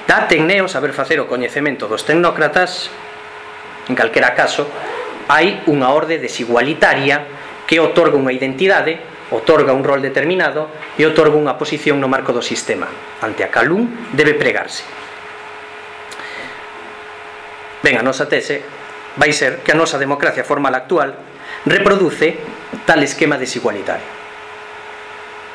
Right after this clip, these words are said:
A democracia representativa, repito,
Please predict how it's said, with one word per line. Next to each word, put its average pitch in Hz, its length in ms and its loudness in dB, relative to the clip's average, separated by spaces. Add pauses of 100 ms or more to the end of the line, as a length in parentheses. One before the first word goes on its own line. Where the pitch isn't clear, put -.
(880)
A 131 60 4
democracia 120 340 0
representativa, 120 720 0
repito, 127 440 -2